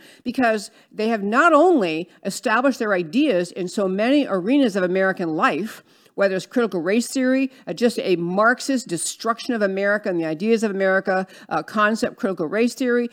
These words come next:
the L G B T Q agenda in public schools. These people on the left, they think they've won, and they furthermore think they have convinced the public,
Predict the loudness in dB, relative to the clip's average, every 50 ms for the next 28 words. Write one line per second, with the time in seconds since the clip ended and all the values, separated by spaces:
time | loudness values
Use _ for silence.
0 | -10 -18 -12 _ -8 -4 0 0 0 0 0 -2 -2 -2 -2 -2 -2 -4 0 2
1 | 2 4 4 4 2 2 0 0 0 -2 -2 0 0 2 2 0 -2 -2 -2 0
2 | 0 0 -2 -4 -10 -18 -20 -20 _ _ -4 0 2 2 2 2 0 0 2 4
3 | 4 6 6 6 4 4 2 2 0 -2 -6 -4 0 2 2 2 4 4 2 2
4 | 2 0 0 0 0 -2 -2 -6 -8 -10 _ _ _ _ _ _ _ _ _ _
5 | _ _ _ -2 0 0 0 0 0 2 2 2 4 4 4 4 4 2 0 0
6 | 0 -2 -2 0 0 0 -2 0 0 0 -2 -2 -2 -2 -2 -2 0 0 2 4
7 | 4 2 2 0 -6 -14 -20 -20 -20 -20 _ -4 0 2 2 2 2 0 -2 -4
8 | _ _ _ _ -16 -4 -2 0 0 2 2 2 2 0 -2 -10